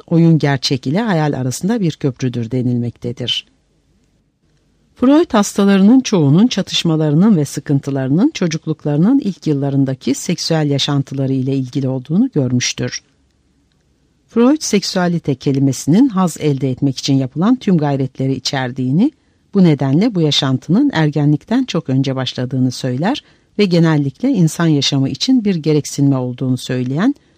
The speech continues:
eros ve libidoyu tüm motivasyonların, tüm arzuların bir kaynağı olarak görür. Ayrıca bu kavramları kısmen kontrol edilen,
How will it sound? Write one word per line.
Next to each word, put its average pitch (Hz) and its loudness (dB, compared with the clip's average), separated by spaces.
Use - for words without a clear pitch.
eros 175 0
ve 143 2
libidoyu 143 -2
tüm 254 4
motivasyonların, 143 0
tüm 220 -4
arzuların 147 -2
bir 202 -2
kaynağı 147 0
olarak 123 -6
görür. 123 -6
Ayrıca 262 2
bu 254 -4
kavramları 143 2
kısmen 165 2
kontrol 143 -2
edilen, 139 -2